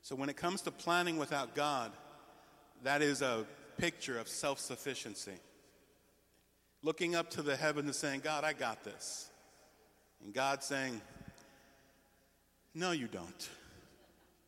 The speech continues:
You don't, you, you didn't have it yesterday. You're not gonna have it today."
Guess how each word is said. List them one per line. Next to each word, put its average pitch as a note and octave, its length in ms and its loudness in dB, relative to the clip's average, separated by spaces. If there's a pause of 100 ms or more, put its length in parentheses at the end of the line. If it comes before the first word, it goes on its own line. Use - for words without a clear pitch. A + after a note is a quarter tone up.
(1200)
You D#3 180 4
don't, D#3+ 180 6
you, D#3+ 140 2 (220)
you E3 120 2
didn't F3 240 6
have E3 220 2
it E3+ 80 -4
yesterday. D#3+ 440 6
You're A#2+ 100 0
not D3+ 200 2
gonna D#3 140 2
have D3+ 220 2
it D3 100 2
today." B2 400 2